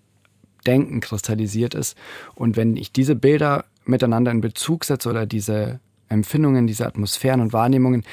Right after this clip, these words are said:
dann entstehen eigentlich von selbst Geschichten und es kommt dann eigentlich nur darauf an,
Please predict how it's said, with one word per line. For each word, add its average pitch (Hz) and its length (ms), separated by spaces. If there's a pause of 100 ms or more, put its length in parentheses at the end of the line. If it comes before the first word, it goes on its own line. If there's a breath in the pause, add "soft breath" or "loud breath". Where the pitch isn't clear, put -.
(180 loud breath)
dann 127 160
entstehen 139 280
eigentlich 131 240
von 117 180
selbst 107 340
Geschichten 117 380
und 110 100
es - 200
kommt 123 240
dann 120 100
eigentlich 113 320
nur 120 180
darauf 117 640 (680 soft breath)
an, 131 340